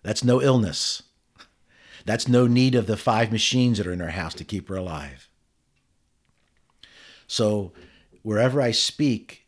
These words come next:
I speak about Sandra, I speak about Ashley, I reference this ring, and the, the core value of commitment. Friendships, friend-like relationships in our school,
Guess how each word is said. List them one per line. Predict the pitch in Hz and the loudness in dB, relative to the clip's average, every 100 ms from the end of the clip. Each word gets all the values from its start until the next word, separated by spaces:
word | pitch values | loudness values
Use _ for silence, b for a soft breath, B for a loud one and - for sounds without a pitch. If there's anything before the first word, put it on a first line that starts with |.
| _ - | _ -10
I | |
speak | 98 - 120 120 | -6 -4 -4 -2
about | 123 113 107 | -4 -4 -4
Sandra, | - 110 110 104 | -4 -2 -2 -4
I | 90 | -6
speak | - 120 123 | -4 -4 -4
about | 104 98 | -4 -4
Ashley, | 92 98 - 98 | -4 -6 -4 -6
I | - 92 | -6 -6
reference | 95 113 - 107 - | -4 -4 -4 -6 -4
this | 98 - | -8 -6
ring, | 110 120 113 101 | -2 0 0 -4
and | 104 98 | -6 -6
the, | 95 - | -8 -10
the | 104 | -12
core | - - 139 139 131 | -12 -6 0 2 2
value | 113 110 107 104 | -2 -2 -2 -4
of | 95 | -6
commitment. | - 101 117 - 95 78 B B B B | -8 -4 -4 -4 -8 -12 B B B B
Friendships, | - - 143 151 156 - 104 80 - - - - - _ _ _ _ _ _ _ B B B B B | -14 0 2 2 2 0 -2 -6 -6 -6 -4 -6 -10 _ _ _ _ _ _ _ B B B B B
friend-like | - - 131 135 143 156 156 - _ _ _ 107 110 110 123 123 - - | -12 0 4 4 2 0 -4 -8 _ _ _ -4 0 2 0 -4 -20 -8
relationships | 113 113 110 107 - 98 92 - 82 71 - - | -2 0 2 0 -2 -4 -6 -6 -6 -8 -10 -6
in | 113 117 120 | -2 0 -2
our | 107 107 | -4 -4
school, | 101 - - 120 98 69 | -2 -4 -2 -2 -2 -6